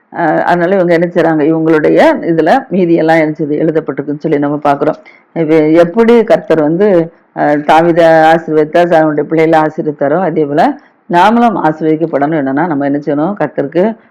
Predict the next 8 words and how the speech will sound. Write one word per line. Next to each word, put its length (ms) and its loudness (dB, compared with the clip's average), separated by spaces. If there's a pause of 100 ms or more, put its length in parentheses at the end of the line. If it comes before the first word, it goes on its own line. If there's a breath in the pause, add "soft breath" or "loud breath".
பயந்து 560 0
வாழணும். 340 0 (200)
க-, 100 -4
தாவீது 520 0
கர்த்தருக்கு 400 -6
பயந்து 400 0
வாழ்ந்தான். 380 0 (140)
அதனால 520 0